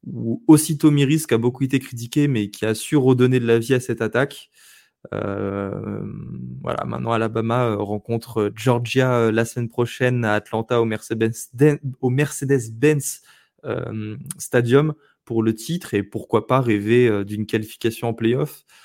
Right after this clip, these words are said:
Euh, je pense qu'on aura le temps de reparler des différents scénarios, mais Alabama a, n'a pas son destin entre les mains, mais, euh, peut avoir un beau destin, euh, voilà, si, euh, s'il faut dire quelque chose, euh, s'il faut dire quelque chose là-dessus.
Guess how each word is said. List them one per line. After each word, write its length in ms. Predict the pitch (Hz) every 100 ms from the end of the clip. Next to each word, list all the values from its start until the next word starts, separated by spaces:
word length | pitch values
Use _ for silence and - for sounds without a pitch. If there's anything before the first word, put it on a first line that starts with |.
| _ _ _
Euh, 60 | -
je 100 | -
pense 180 | - 120
qu'on 100 | 113
aura 180 | 104 104
le 60 | 101
temps 160 | - 117
de 140 | 110
reparler 480 | 98 _ 107 107 110
des 160 | 110 101
différents 380 | 104 - 110
scénarios, 600 | 113 - 113 107 120 156
mais 380 | 160 110 101 101 _ _ _ _ _ _ _ _
Alabama 1000 | 127 123 127 135 135 143 151 143 117 107
a, 60 | 107 123 -
n'a 120 | 120 120
pas 140 | 165
son 140 | 160
destin 280 | 156 151 156
entre 260 | 147 139 139
les 140 | 135
mains, 280 | 139 143 160
mais, 360 | 160 120 135 143
euh, 300 | 117 110 104 - _
peut 120 | 135
avoir 240 | 131 131
un 60 | 123
beau 140 | 117
destin, 480 | 113 110 - 110 110 101
euh, 40 | - _
voilà, 200 | - -
si, 400 | _ - - 117
euh, 60 | - - - -
s'il 220 | - -
faut 200 | _ 113
dire 220 | 110 113 113
quelque 200 | - -
chose, 300 | - 113 110
euh, 200 | 110 117
s'il 180 | - 113
faut 80 |
dire 140 | 110 117
quelque 160 | 117
chose 160 | 117 127
là-dessus. 420 | 113 - - -